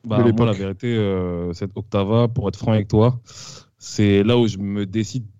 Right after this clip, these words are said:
Speaker 1: définitivement d'être un, d'être un, un madridiste, en fait. C'est vraiment ça, parce que, honnêtement, le Real Madrid, à l'époque, il y avait un joueur qui me faisait rêver, en plus de Ronaldo et de Batistuta, c'était Nicolas Anelka. Donc, euh, bon, c'est peut-être pas le, le meilleur joueur qu'on a connu du côté du Real,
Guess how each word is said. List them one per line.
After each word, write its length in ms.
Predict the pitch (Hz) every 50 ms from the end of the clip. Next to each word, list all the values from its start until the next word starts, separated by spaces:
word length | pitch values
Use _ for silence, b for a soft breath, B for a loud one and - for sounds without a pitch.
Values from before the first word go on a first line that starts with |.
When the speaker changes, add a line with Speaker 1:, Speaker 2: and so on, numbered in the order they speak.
| _ _ -
Speaker 1:
définitivement 680 | 127 131 - - 131 117 - - 113 120 127 135 131 110
d'être 240 | 107 95 - -
un, 480 | 98 95 92 90 90 90 87 87 87 87
d'être 300 | 87 90 92 92 - 101
un, 340 | 95 90 87 87 82 82 80
un 60 | 87
madridiste, 500 | 95 98 95 92 90 92 90 90 87 -
en 60 | 82 82
fait. 240 | - 80 - - - _ _ -
C'est 140 | - 98
vraiment 260 | 85 98 104 104 104 101
ça, 240 | - 120 113 107
parce 160 | 98 98 87 -
que, 160 | - 92 85 - B B B B B B B B B B
honnêtement, 480 | - 101 107 101 - 113 117 123 123 117
le 60 | 101
Real 140 | 104 104 104
Madrid, 440 | 101 101 101 120 127 117 107 110 -
à 60 | -
l'époque, 340 | 113 113 104 - 127 117 107
il 40 | 113
y 20 |
avait 180 | 101 92 101 101
un 100 | 98 104
joueur 240 | 98 107 117 117 113
qui 60 | - 107
me 60 | 98
faisait 220 | - 101 95 101
rêver, 280 | 98 101 101 95 110 117
en 100 | 117 104
plus 200 | - - 104 101
de 80 | 98 98
Ronaldo 440 | 90 98 98 98 98 98 98 110
et 40 | 107
de 40 | 98
Batistuta, 680 | 98 95 92 - - - 101 90 - 107 113 120 120 - _ _ _
c'était 260 | - - 92 87 104
Nicolas 420 | 104 107 117 117 113 117 110 107 104
Anelka. 380 | 101 101 95 95 101 98 127 - B B B B B B B B B -
Donc, 340 | 87 85 98 98 98 92 -
euh, 440 | 101 95 95 95 92 92 92 92 92
bon, 180 | 87 87 85 82
c'est 140 | - - 85
peut-être 200 | - 101 92 -
pas 120 | 110 104
le, 240 | 104 101 95 95 92
le 100 | 92 90
meilleur 300 | 98 113 120 123 117 -
joueur 240 | 113 113 123 113 -
qu'on 100 | 120 110
a 80 | 101
connu 300 | - - 107 107 113 113
du 100 | 104 101
côté 240 | 92 101 - 104 98
du 100 | 92 95
Real, 380 | 92 95 101 123 143 143 127